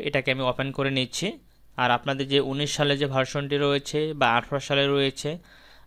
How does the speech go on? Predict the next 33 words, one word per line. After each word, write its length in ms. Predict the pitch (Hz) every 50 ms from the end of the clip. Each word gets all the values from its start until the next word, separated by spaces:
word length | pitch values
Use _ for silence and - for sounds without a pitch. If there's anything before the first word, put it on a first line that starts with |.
| - 135
আপনাদের 280 | - - 147 143 147 143 -
কন-, 240 | - 139 139 147 - - - - 147
কম্পিউটারের 480 | 143 143 143 - 143 147 143 147 147 147 -
কনফিগারেশন 600 | 143 139 139 - - - 143 147 147 147 - 147 143 143
অনুযায়ী 300 | 147 151 151 139 120 107 - - 123 123
আপনি 160 | - - 143 135
যেটা 140 | 143 143 131 120
ডাউনলোড 280 | 123 120 123 131 139 - - 151
করছেন 300 | 143 139 - - 175 214 233 -
সেটাকে 280 | - 139 131 135 131 143 135 131
আপনি 180 | - 143 156 226 330 - - _ _ _ _ - - - - - _ - 143 139
ইনস্টল 320 | 143 139 - - 160 156 147 -
করে 120 | 170 180 160 131
ওপেন 160 | - 135 127 -
করে 120 | 127 117 117 113
নেবেন। 220 | 107 107 113 110 - -
আর 60 | 117 117 - -
কিভাবে 300 | 147 139 139 139 143 143 139
ডাউনলোড 260 | 127 127 131 131 - - 147
করবেন, 240 | 135 131 139 135 135 -
কিভাবে 300 | - 139 131 135 131 135 135 123
ইনস্টল 320 | 123 127 123 - - 143 139 - 151
করবেন, 280 | 143 139 139 143 151 202 - _ _ - - - _ - _ -
সম্পূর্ণ 420 | - - 143 135 131 - 147 147 147 147 -
প্রসেসটাই 420 | 135 - - 139 - - 147 143
তো 40 | 143 139
আমি 80 | 143 139 -
প্রথম 200 | 131 - 143 139 -
ক্লাসে 300 | - 143 135 131 - 147 139 139
দেখিয়ে 240 | 135 131 - 151 147 147
দিয়েছি। 300 | 139 127 120 - - 185 294 - - _ - - - - _ _ - _ -
তারপরে 340 | 143 139 135 - - 143 151 151
যদি 120 | 156 156